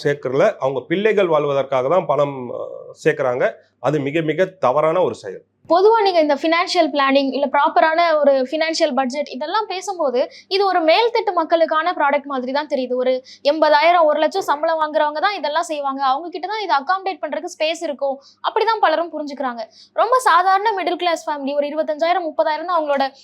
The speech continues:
Speaker 2: குடும்பத்தோட வருமானமே இருக்கு அப்படிங்கிறவங்க, ரொம்ப மார்ஜினலைஸ்டா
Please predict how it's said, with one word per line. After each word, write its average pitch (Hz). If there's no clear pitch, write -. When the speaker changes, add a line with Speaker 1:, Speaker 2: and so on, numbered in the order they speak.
Speaker 2:
குடும்பத்தோட 370
வருமானமே 320
இருக்கு 294
அப்படிங்கிறவங்க, 254
ரொம்ப 427
மார்ஜினலைஸ்டா 381